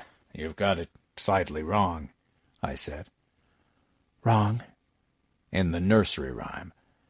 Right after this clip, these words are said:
It's the butcher, the baker, and the candlestick maker." "Ah, yes, the butcher," Jody said, his raw eyes looking pained. When I asked him about his background, he answered,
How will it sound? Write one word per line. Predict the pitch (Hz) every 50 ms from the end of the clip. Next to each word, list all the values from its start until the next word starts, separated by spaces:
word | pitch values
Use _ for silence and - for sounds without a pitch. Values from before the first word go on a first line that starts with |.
| _ _ - - -
It's | - 113 - - -
the | 76 73 85 82
butcher, | 78 85 127 120 - - - - 69 - - - -
the | 85 - - -
baker, | - - - - - - - - -
and | - - 80
the | - -
candlestick | - 90 78 71 71 76 - - - - - -
maker." | - 78 82 - - - - - _ _ _ _ _ _ _ _ _ _ _ _ _ _ _ _ _ _ _ _ _ - -
"Ah, | 117 113 113 - - - - -
yes, | - 113 110 104 92 - - - - - _ _ _ _ _ _ _ _ _ _ _ _ _ _ -
the | - 104
butcher," | 104 113 117 - - - - - - - - - - _ _ _ _ _ _ _ _ _ _ _ _ _ -
Jody | - 120 107 85 73 67
said, | - - - - - - - - - _ _ _ _ _ _ _ _ _ _ _ _ _
his | - 98 92 87
raw | 101 110 110 113 110 104 92 -
eyes | 107 113 107 104 101 90 85 80 - -
looking | 87 92 - - 85 73 69 69
pained. | - - 107 98 85 71 71 - _ _ - _ _ _ _ _ _ _ _ _ _ _ _ _ _ _ _ _ _ _ _ _ -
When | - 101 107
I | 110
asked | 117 117 117 110 - -
him | 110 107
about | 101 85 104 101 101 95
his | 98 90
background, | 87 - 110 107 101 - - 113 104 101 101 95 95 92 87
he | - 101 92 98
answered, | 98 95 95 95 - 101 90 90 82 -